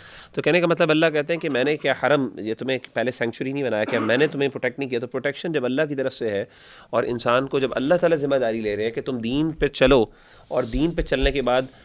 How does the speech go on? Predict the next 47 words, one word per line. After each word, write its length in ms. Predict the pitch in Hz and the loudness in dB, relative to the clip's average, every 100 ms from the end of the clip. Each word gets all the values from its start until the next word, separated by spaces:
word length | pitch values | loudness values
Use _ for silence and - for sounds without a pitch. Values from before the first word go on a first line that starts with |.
| - - | -14 -4
تمہیں 220 | 135 123 | 0 0
اللہ 180 | 127 151 | 0 0
تعالیٰ 200 | 156 143 | 2 0
نے 60 | 139 | 0
ذمہ 180 | 123 117 | 0 0
داری 220 | 110 113 | 2 2
لی 220 | 110 107 | 2 2
ہے 80 | 120 | 2
کہ 160 | 135 117 | 2 0
اللہ 220 | 117 127 | 0 -2
تعالیٰ 200 | 127 123 | -4 -4
تمہیں 160 | 120 | -4
بچائیں 320 | 107 101 101 107 | -4 -2 -2 0
گے، 60 | |
اور 120 | 131 | 0
اس 100 | 143 | 0
کی 80 | 202 | 0
ہمیں 120 | 180 | 2
بڑی 200 | 160 135 | 2 2
مثالیں 380 | 160 139 123 147 | 2 2 2 4
ملتی 240 | 127 101 107 | 2 -2 -4
ہیں۔ 80 | |
مثال 320 | 95 101 110 113 | -4 -2 -2 -2
کے 100 | 107 | -2
طور 120 | 104 | -2
پہ 100 | 110 | -2
جیسے 220 | 110 117 | -4 -4
ہم 60 | 113 | -2
ایران 320 | 107 104 120 | 0 2 2
کو 100 | 123 | 0
دیکھتے 300 | 101 92 95 | -2 -4 -6
ہیں، 100 | 85 - - - | -8 -12 -16 -6
یعنی 140 | 113 | -2
ایران 380 | 104 117 120 139 | 0 4 4 4
کی 80 | 139 | 0
جو 120 | 123 | 0
ٹون 300 | 117 120 131 | 2 2 2
ایک 120 | 120 | 2
زمانے 300 | 113 104 104 | 2 2 2
میں 120 | 110 | 2
رہی 220 | 104 113 101 | 2 0 0
ہے 60 | |
ہمیشہ 280 | 95 95 110 | 0 0 0
یو 240 | 98 92 | 0 2
ایس 140 | 104 - | 0 0
کے 100 | 110 | -4
سامنے، 320 | 95 90 | -4 -4